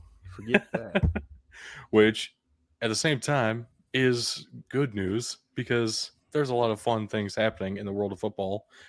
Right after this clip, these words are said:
Speaker 2: and we're going to talk about every little bit of it. So I think we ought to go ahead and get started here. Um, actually, though,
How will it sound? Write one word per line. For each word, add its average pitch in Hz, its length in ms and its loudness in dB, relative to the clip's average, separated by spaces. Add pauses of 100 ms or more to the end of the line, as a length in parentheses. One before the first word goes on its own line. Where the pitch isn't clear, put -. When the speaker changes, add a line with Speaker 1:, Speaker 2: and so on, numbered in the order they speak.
(140)
Speaker 2:
and 90 100 -6
we're 92 140 -4
going 92 300 -4
to 95 220 -4
talk 92 320 -6
about 95 360 -8
every 104 560 -2
little 101 220 0
bit 98 160 0
of 104 80 0
it. 98 100 -4 (600)
So 92 260 -6
I 110 200 -4
think 95 380 -4
we 98 120 0
ought 98 140 -2
to 95 120 -6
go 101 200 -2
ahead 98 140 -4
and 95 120 -8
get 95 140 -6
started 127 360 0
here. 104 320 0 (480)
Um, 95 480 2 (460)
actually, 113 500 0
though, 101 400 2